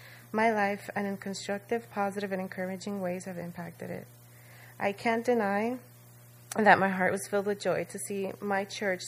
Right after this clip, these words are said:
so interested in serving the Dominican Republic, learning my culture, speaking my native tongue so fluently. This is just a fraction of the things that helped me realize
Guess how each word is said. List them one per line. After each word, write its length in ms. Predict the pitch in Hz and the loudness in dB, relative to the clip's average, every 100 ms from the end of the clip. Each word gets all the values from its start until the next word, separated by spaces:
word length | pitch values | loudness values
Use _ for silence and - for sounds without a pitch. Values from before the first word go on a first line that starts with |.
| - | -4
so 100 | 196 | -2
interested 500 | 196 190 190 196 185 | -4 -6 -10 -10 -8
in 100 | 190 | -6
serving 260 | 185 175 | -4 -2
the 80 | 175 | -4
Dominican 480 | 175 180 180 175 180 | -4 -4 -4 -6 -8
Republic, 560 | 180 190 175 175 - - - - - 190 | -6 -8 -6 -8 -12 -18 -20 -20 -12 -4
learning 400 | 196 202 208 196 - | -2 0 -2 -6 -8
my 140 | 196 190 | -6 -6
culture, 640 | - 202 202 - 226 262 - - - - | -4 -6 -4 -6 -4 -6 -12 -20 -20 -16
speaking 440 | - 214 208 208 | -10 -10 -8 -6
my 180 | 196 196 | -2 -2
native 340 | 214 190 185 - | 0 -2 -6 -8
tongue 320 | 190 180 180 | -6 -6 -8
so 180 | - 185 | -12 -14
fluently. 600 | - 180 175 - - 196 - - - - - - - | -10 -8 -6 -6 -10 -12 -16 -20 -20 -20 -20 -20 -6
This 160 | 233 233 | -4 -2
is 140 | 269 | -2
just 160 | 262 247 | -2 -2
a 60 | 226 | 2
fraction 420 | 196 190 - 220 | 4 2 0 -4
of 60 | |
the 100 | 220 | -4
things 320 | 226 190 180 180 | -4 -4 -4 -4
that 120 | 196 | -4
helped 300 | 196 202 - | -2 -4 -4
me 420 | 202 190 196 196 196 208 | -4 -4 -6 -10 -14 -10
realize 540 | 190 196 190 180 180 | -2 0 2 0 -2